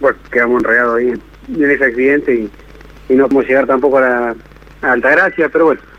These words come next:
laburamos mucho, fuimos a probar, eh, se nos complicó un poco en las pruebas con el tema de que el auto se hizo casi, casi todo completo nuevo,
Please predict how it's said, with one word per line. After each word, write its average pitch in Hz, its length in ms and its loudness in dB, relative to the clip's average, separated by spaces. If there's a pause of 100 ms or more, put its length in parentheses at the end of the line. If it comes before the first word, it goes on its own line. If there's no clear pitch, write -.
(260)
laburamos 160 380 2
mucho, 220 400 2
fuimos 175 280 0
a 131 80 -2
probar, 202 400 0 (160)
eh, 127 480 -2 (580)
se 139 100 -2
nos 127 100 -4
complicó 147 320 0
un 156 80 0
poco 165 160 0
en 151 80 2
las 139 100 -2
pruebas 185 240 2
con 143 160 -2
el 131 80 -4
tema 147 200 2
de 131 60 0
que 139 60 -2
el 143 60 0
auto 139 180 -2
se 135 120 -4
hizo 135 140 -4
casi, 131 400 -2 (580)
casi 160 260 -2
todo 151 180 0
completo 143 320 -2
nuevo, 247 320 0